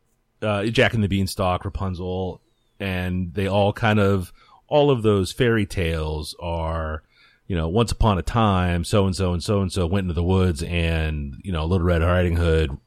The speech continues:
met the wolf. And, oh, there was a, a boy who's had to sell his cow and he traded him for a sack of beans.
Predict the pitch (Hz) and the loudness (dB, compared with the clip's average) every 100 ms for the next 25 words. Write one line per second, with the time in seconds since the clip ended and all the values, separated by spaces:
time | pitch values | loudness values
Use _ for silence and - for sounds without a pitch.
0 | - 110 110 - 87 117 104 90 - - | -4 0 0 0 2 4 4 2 -4 -18
1 | - _ _ _ _ _ 104 95 87 85 | -20 _ _ _ _ _ -2 0 0 0
2 | 87 120 104 101 98 87 90 87 78 - | 2 4 4 4 2 2 2 2 -2 -10
3 | - 107 80 90 95 92 85 78 85 82 | -4 -2 0 0 2 4 2 2 2 4
4 | 80 73 - 90 101 87 110 87 82 - | 2 0 -6 -2 0 2 2 2 0 0
5 | 104 90 87 87 82 - 98 85 82 85 | 4 4 4 0 -2 -2 0 0 -2 -4
6 | - 92 - 80 95 92 90 87 85 | 0 -2 0 0 2 4 2 0 -2